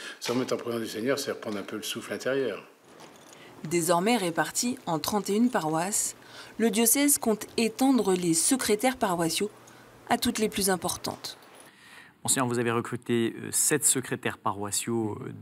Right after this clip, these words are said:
Speaker 3: donc depuis que vous avez désiré cette, euh, cette tâche-là pour les, pour les paroisses.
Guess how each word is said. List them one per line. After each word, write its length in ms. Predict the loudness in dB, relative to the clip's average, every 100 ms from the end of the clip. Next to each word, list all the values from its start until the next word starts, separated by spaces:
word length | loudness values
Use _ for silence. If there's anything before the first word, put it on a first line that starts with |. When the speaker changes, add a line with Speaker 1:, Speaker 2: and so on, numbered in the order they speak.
| -12
Speaker 3:
donc 280 | -12 -8
depuis 260 | -6 -6 -6
que 60 | -8
vous 140 | -8
avez 160 | -6 -4
désiré 440 | -4 -2 -4 -4
cette, 300 | -4 -8 -8
euh, 160 | -10 -10 -16 -20 -16
cette 260 | -8 -8 -4
tâche-là 360 | -4 -2 -8
pour 220 | -8 -8
les, 180 | -6 -6
pour 180 | -6 -8
les 80 | -4
paroisses. 540 | -4 0 0 2 0